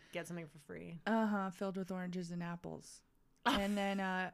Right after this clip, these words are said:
Speaker 2: Jordan goes to the one that's next to it and gets a soda out of that. So they had both,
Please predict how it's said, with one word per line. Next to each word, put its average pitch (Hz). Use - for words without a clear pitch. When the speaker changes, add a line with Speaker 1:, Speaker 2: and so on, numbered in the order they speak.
Speaker 2:
Jordan 214
goes 196
to 202
the 196
one 190
that's 170
next 196
to 175
it 156
and 165
gets 160
a 147
soda 165
out 143
of 143
that. 139
So -
they 196
had 202
both, 170